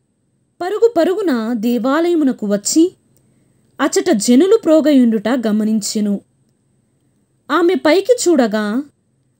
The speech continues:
ఆనాటి ఆచారము చెప్పున కొత్త రాజు దేవాలయ ప్రాంగణమునొద్ద స్తంభము ప్రక్కన నిలిచి ఉండెను. రాజుద్యోగులు, బాకాల నూదువారు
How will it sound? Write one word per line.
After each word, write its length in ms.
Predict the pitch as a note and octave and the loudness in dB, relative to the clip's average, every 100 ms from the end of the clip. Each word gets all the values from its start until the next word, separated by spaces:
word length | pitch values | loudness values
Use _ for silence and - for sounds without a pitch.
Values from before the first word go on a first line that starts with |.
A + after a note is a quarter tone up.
| - | -10
ఆనాటి 520 | C#4+ F4 D4+ F#4+ A4+ | -6 -4 -4 0 2
ఆచారము 600 | F#4 B3+ B3 C#4+ C#4+ E4 D#4+ - | 2 0 -2 -2 0 0 0 -2
చెప్పున 380 | G3+ A3+ D4+ G4 - _ _ _ _ _ _ _ _ | -2 2 2 2 -6 _ _ _ _ _ _ _ _
కొత్త 240 | D4 D4 B4 | 0 0 -2
రాజు 760 | A#4 D#4+ A#3+ F#3+ A3+ G#3+ A#3 - _ _ _ _ G3 | -2 0 -2 -2 -2 -2 -6 -10 _ _ _ _ -2
దేవాలయ 600 | B3 C#4 D4+ F4 G#4+ G4+ | 2 4 4 2 0 -2
ప్రాంగణమునొద్ద 1120 | - A#3 A#3 B3+ C4 B3 G#3+ F3 G#3 G3+ C4+ - _ _ _ _ _ - | -2 -2 2 4 4 4 0 -2 -2 -2 -4 -8 _ _ _ _ _ -16
స్తంభము 560 | - - A#3 B3 C#4 | -6 0 4 4 4
ప్రక్కన 540 | D4 A#3+ G#3+ A#3 B3+ E4+ - _ _ _ - | 2 -2 -2 2 2 2 -4 _ _ _ -4
నిలిచి 520 | C4+ E4 - A4+ A4 | -2 -2 -2 0 2
ఉండెను. 600 | C4+ G#3+ G#3+ G3+ F#3+ F#3+ - _ _ _ _ _ _ _ _ _ _ | 4 2 0 -2 -4 -6 -12 _ _ _ _ _ _ _ _ _ _
రాజుద్యోగులు, 1040 | A#3 B3+ D4 B3 C#4 A3+ C#4 C4+ B3 C4+ F4 - _ _ _ _ G3+ | -6 -4 -4 -2 -4 0 2 2 2 0 0 -6 _ _ _ _ -4
బాకాల 600 | B3+ C#4 D4+ F#4+ G#4+ E4 | 0 0 -2 -2 2 4
నూదువారు 800 | B3+ G#3+ A3+ G#3+ G#3 G#3 G#3 | 4 2 0 0 -2 -2 -4